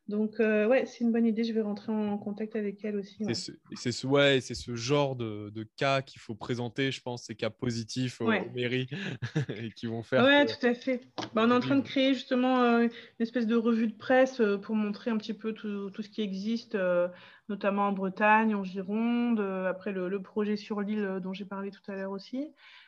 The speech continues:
Speaker 1: Euh,
Speaker 2: Ouais.
Speaker 1: donc... c'est, ça se développe et, euh, des projets, euh, très sympas qui fonctionnent bien. Donc, euh, ouais, ouais,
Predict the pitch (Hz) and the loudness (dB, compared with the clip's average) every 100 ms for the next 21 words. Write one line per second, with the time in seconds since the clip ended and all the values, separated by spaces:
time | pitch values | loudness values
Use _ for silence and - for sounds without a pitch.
0 | _ 113 110 110 147 190 190 190 _ _ | _ -6 -2 -2 -2 -6 -10 -12 _ _
1 | _ _ _ _ _ - 226 190 185 180 | _ _ _ _ _ -16 -8 -6 -6 -4
2 | 190 190 196 190 226 254 240 202 196 190 | -6 -4 -6 -2 0 0 -2 -4 -4 -4
3 | 180 185 185 214 202 220 208 196 190 190 | -4 -8 -8 -8 -4 -2 -2 -4 -4 -6
4 | - - _ _ - 240 233 220 208 247 | -12 -20 _ _ -6 -6 -4 -6 -4 -6
5 | 240 - 208 - 202 185 214 247 233 202 | -8 -14 -12 -10 -10 -6 -6 -4 -4 -6
6 | - 185 180 202 220 202 | -10 -12 -8 -6 -4 -4